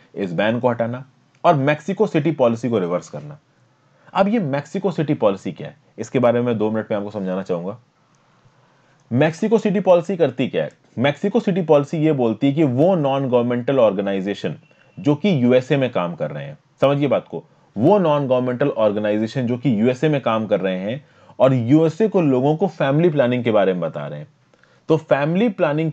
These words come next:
के बारे में बताते वक्त वो अबॉर्शन को प्रमोट करने वाली चीजें नहीं बताएंगे, अबॉर्शन एक्सटेंसिव सर्विसेज को नहीं बढ़ाएंगे। कहने का मतलब ये है कि मान लीजिए कोई एक एनजीओ है एबीसीडी,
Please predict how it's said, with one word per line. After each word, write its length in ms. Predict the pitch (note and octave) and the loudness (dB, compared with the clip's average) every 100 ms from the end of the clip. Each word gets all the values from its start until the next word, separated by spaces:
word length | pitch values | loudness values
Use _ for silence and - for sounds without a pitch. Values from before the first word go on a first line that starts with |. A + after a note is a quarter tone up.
| - | -2
के 100 | D#3+ | 0
बारे 320 | C3+ B2 B2+ C3+ | 2 4 4 2
में 180 | C3+ | 2
बताते 460 | A#2 G#2+ A2 - A2 | 2 2 0 -2 -4
वक्त 480 | E2+ C3+ - E2 - _ _ _ | 0 0 0 -10 -12 _ _ _
वो 240 | C3 - - - | 0 0 -4 -6
अबॉर्शन 600 | A#2 B2+ C#3 - F#3 E3+ | -2 0 0 -2 -4 -2
को 260 | F3 F3+ F3 _ _ _ - - - - _ - - | 0 0 -2 _ _ _ -20 -20 -20 -20 _ -20 -2
प्रमोट 340 | C3+ C#3 D#3 D#3+ | 0 2 0 2
करने 300 | D3+ D3+ D3+ | 2 2 4
वाली 220 | D3 D3+ | 4 2
चीजें 240 | D3+ C#3+ | -2 -2
नहीं 100 | D3 | -2
बताएंगे, 480 | C#3 C#3 C3+ C#3 D#3 - - | -2 -4 -4 -4 -8 -14 -2
अबॉर्शन 480 | C3 C3+ C#3 F3+ F3+ B2+ | 2 4 2 2 -4 -6
एक्सटेंसिव 480 | - C#3 C3 C#3+ | -4 -2 0 -2
सर्विसेज 360 | C3+ G#2 F#2+ G2+ | 0 -2 -4 -8
को 120 | G2+ | -6
नहीं 120 | F2 | -6
बढ़ाएंगे। 360 | D#2 D2 D2+ C#2+ _ _ _ _ - | -6 -10 -12 -14 _ _ _ _ -2
कहने 200 | C#3 E3 | 0 0
का 60 | E3 | -2
मतलब 220 | D#3 D3+ | -2 0
ये 120 | D3 | 0
है 60 | D3+ | -2
कि 100 | D3 | -2
मान 220 | B2 C3 | -2 0
लीजिए 240 | B2 C#3 | 0 0
कोई 260 | C#3 C#3 C#3 | 2 0 0
एक 220 | A#2 A#2 | -4 -6
एनजीओ 300 | A2 G#2+ A#2 | -6 -2 0
है 100 | A#2+ | 0
एबीसीडी, 640 | C3+ A2+ A#2+ A#2+ G2 A2 | 0 0 -2 -2 -2 -2